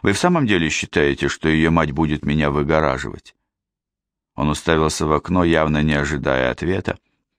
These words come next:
затем снова повернулся к Бекки и грустно улыбнулся.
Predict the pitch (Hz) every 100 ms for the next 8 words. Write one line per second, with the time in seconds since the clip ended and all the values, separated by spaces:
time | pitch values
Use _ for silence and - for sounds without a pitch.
0 | _ _ 90 110 135 110 117 117 92 90
1 | 82 80 85 80 78 71 95 107 - 98
2 | - - - - 95 92 107 104 101 95
3 | 87 80 76 60 - -